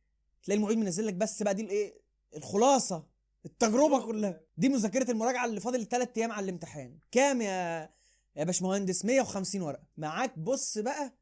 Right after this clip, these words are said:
دي مسألة دور أول ألفين وسبعة، ودي دور تاني ألفين واتناشر، ودي كان في دكتور أيام الثورة قبل ما يترمى عليه المولوتوف كان فكر في المسألة دي،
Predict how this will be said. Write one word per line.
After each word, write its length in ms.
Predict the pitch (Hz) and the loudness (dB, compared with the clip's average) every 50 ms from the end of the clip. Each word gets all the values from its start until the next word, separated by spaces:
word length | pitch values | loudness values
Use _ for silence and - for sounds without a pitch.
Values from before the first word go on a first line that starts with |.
| _ _ _ _ _ - | _ _ _ _ _ -6
دي 160 | 156 202 262 | -2 -2 0
مسألة 400 | 262 226 - - - 247 285 262 | 0 -2 -4 -4 -4 -2 -2 -2
دور 340 | 208 165 147 226 254 254 - - | -2 -2 -2 -4 -4 -4 -2 -2
أول 320 | 254 277 269 262 262 247 | -2 -2 0 0 -2 -2
ألفين 280 | - 190 185 - 214 202 | -2 -4 -6 -6 -8 -10
وسبعة، 400 | 196 170 - 143 - - - 151 _ _ _ - | -10 -10 -10 -10 -12 -14 -16 -20 _ _ _ -14
ودي 180 | 160 170 208 | -10 -8 -8
دور 140 | 202 247 226 | -6 -6 -6
تاني 360 | 208 - 226 233 254 233 175 | -6 -6 -6 -6 -6 -6 -8
ألفين 240 | 185 180 - 208 220 | -8 -8 -8 -10 -10
واتناشر، 560 | 214 180 180 - 196 247 247 - 262 254 247 _ _ _ _ _ _ _ _ - | -10 -10 -12 -12 -14 -14 -14 -14 -14 -16 -18 _ _ _ _ _ _ _ _ -8
ودي 320 | 151 165 165 180 254 269 | -6 -4 0 0 0 -2
كان 200 | 214 - 208 196 | -2 -4 -6 -6
في 160 | 185 - 233 240 | -6 -6 -6 -6
دكتور 640 | 262 208 - - - 240 269 269 277 269 262 254 - | -6 -6 -8 -6 -4 -2 0 2 2 2 2 0 -4
أيام 260 | 175 180 220 285 285 | -4 -2 -2 -2 0
الثورة 600 | 226 - - - 240 269 294 277 262 285 285 240 - _ _ _ _ _ _ - - | 0 0 0 2 2 2 4 4 2 2 0 -2 -4 _ _ _ _ _ _ -2 0
قبل 240 | 240 262 269 262 240 | 0 2 2 2 2
ما 80 | 240 | 2
يترمى 300 | 220 - - 240 262 269 233 | 0 0 0 -2 -2 -2 -2
عليه 180 | 196 208 240 | 2 2 2
المولوتوف 540 | 269 269 262 247 226 196 - 240 285 285 - | 2 2 0 0 -2 -2 0 0 0 0 0
كان 180 | - 214 208 190 | -2 -2 -2 -2
فكر 480 | - - 277 302 294 - - 233 220 | 2 2 2 2 2 0 -2 -2 -2
في 120 | 220 - 214 | -2 -2 -2
المسألة 480 | 214 220 220 - - 233 262 269 247 | -2 -2 -2 -2 0 0 2 2 2
دي، 240 | 233 240 262 254 254 | 0 -2 -4 -4 -6